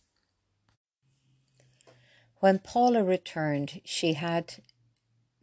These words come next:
the cable they used as antenna rolled up,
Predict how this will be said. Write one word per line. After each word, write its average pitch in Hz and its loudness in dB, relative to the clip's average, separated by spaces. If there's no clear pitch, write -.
the 165 -2
cable 165 -2
they 160 0
used 160 2
as 156 0
antenna 151 -4
rolled 170 0
up, 143 -4